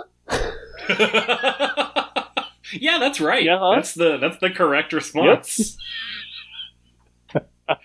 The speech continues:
Speaker 1: Gizmo walked so Baby Yoda could run.
Speaker 2: Exactly. You know what? Fuck a bunch of Baby Yoda.
Speaker 1: <laughs>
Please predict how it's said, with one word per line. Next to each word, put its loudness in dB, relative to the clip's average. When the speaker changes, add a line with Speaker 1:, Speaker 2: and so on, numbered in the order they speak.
Speaker 1:
Gizmo 2
walked 0
so -2
Baby 0
Yoda 2
could -2
run. 0
Speaker 2:
Exactly. -2
You 4
know 6
what? 2
Fuck -2
a -8
bunch -10
of -6
Baby 0
Yoda. 2
Speaker 1:
<laughs> -2